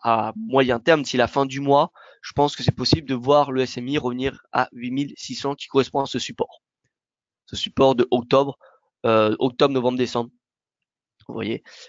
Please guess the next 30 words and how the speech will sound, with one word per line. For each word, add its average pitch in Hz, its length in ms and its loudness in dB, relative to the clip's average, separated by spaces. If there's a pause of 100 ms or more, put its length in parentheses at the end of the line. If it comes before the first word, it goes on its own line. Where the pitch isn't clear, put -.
(140)
euh, 104 120 -2
je - 80 -10
pense 135 220 -2
que 135 120 -8
ce - 100 -6
sera 131 140 2
le 123 80 2
premier 135 280 -4
objectif, - 520 -2
euh, 113 120 0
très, 135 360 -2
euh, 110 640 -4
enfin, - 160 0
majeur 123 460 0
finalement. 117 400 -4 (1400)
Donc 127 80 4
voilà, 127 160 4
perspective 143 420 0
baissière 147 240 2
sur 151 100 0
les 143 60 0
indices, 143 240 0
alors - 220 2
pas 165 100 4
en 165 100 6
intraday, 156 500 2 (200)
mais 135 160 -2
en 139 80 2
swing - 220 -8
trading. 123 320 -10